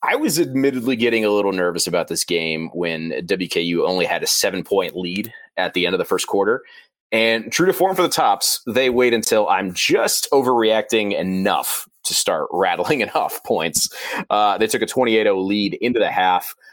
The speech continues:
A huge day for Mitchell Tinsley, ten catches for hundred ninety-eight yards and two touchdowns. Uh, this receiver group is so deep for Western Kentucky, so fun to watch. And for Rice, I'll give them credit for picking it up a little bit in the fourth quarter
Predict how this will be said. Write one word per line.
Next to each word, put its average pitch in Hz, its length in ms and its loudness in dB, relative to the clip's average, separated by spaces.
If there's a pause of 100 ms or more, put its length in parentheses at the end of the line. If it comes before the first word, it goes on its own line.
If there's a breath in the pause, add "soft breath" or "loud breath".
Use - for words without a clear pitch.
(160)
A 82 120 2
huge - 440 -4
day 95 240 0
for 92 140 -6
Mitchell 92 280 -4
Tinsley, 85 640 -4
ten 156 280 -2
catches 110 400 -4
for 101 120 -2
hundred 117 320 -2
ninety-eight 95 440 0
yards 92 380 0
and 78 140 -8
two 104 180 -6
touchdowns. 90 760 -2 (380 loud breath)
Uh, 87 240 2
this - 220 -2
receiver 92 340 -2
group 87 220 -6
is - 60 -6
so 87 220 0
deep 76 240 -8
for 82 80 -6
Western 76 300 -4
Kentucky, 76 380 -6
so 127 180 0
fun 78 220 -4
to 71 80 -4
watch. 71 320 -2 (320 loud breath)
And 98 280 -2
for 117 80 0
Rice, 113 460 0
I'll 233 140 2
give 262 180 -2
them 139 140 0
credit 117 280 0
for 101 120 0
picking 123 340 -2
it 95 80 2
up 98 140 0
a 98 40 0
little 95 260 0
bit 104 120 2
in 92 60 -6
the 90 80 -6
fourth 101 260 -2
quarter 101 400 0